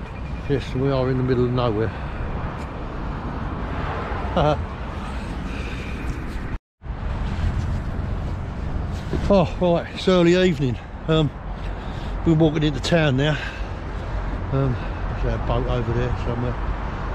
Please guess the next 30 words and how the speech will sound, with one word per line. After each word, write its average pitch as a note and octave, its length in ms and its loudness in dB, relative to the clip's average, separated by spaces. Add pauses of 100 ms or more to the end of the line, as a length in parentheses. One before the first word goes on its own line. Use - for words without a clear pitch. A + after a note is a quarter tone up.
(460)
Um, B2 180 0 (800)
ten B2+ 160 2
minute A#2+ 140 0
walk, C#3 140 2 (340)
some A2+ 160 2
red A#2+ 140 2
light B2+ 260 2
area. C3 300 4 (760)
There's D3+ 180 4
people B2+ 200 4
fishing C3+ 340 2
here. D3+ 200 6
<sighs> - 40 -6
uh, - - -2
Yeah, C3+ 100 6
we're C#3 120 8
all C3+ 40 8
ready C3 220 6
to A#2 40 0
go B2+ 180 4
again C3 220 2
tomorrow. B2+ 320 4
I - 60 -6
mean, D3+ 120 2
look D#3 100 0
at E3 60 0
this, C3+ 180 0
this E3+ 120 0
is C3+ 120 -2
frost. - 500 0